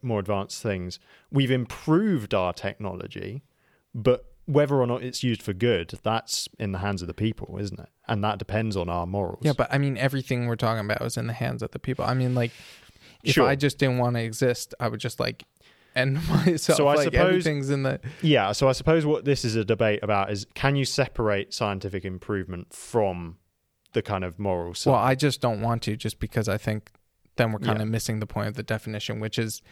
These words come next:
Speaker 2: really science's impact on us. Not literal, we, we now know how to make light bulbs, and a few hundred years ago, we didn't.
Speaker 1: Yeah.
Speaker 2: Right. It's like, did that necessarily have a positive impact on us?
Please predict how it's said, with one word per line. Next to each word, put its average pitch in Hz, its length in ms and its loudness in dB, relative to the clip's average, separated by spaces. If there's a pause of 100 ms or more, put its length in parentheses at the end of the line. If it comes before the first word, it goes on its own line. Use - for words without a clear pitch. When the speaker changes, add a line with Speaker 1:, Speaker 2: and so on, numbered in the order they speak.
(160)
Speaker 2:
really 127 300 4
science's 113 600 -2 (140)
impact 113 400 -2
on - 160 -4
us. - 280 -12 (440)
Not 131 280 2
literal, 117 680 4 (180)
we, 117 380 0
we 127 240 2
now 113 320 2
know 110 320 0
how 110 240 0
to 113 480 -4 (160)
make 110 320 -2
light - 260 -2
bulbs, - 460 -2 (440)
and 127 140 2
a 110 40 -2
few 113 180 -4
hundred 120 360 -6
years - 200 -6
ago, - 320 -6 (160)
we - 120 -4
didn't. - 200 -12 (240)
Speaker 1:
Yeah. 120 260 0 (560)
Speaker 2:
Right. - 220 2 (640)
It's - 220 -2
like, 95 340 -2 (380)
did 120 200 2
that 104 260 0
necessarily 110 680 0
have 113 220 -2
a - 40 -6
positive 107 460 -2
impact - 440 -4
on - 140 -8
us? - 160 -8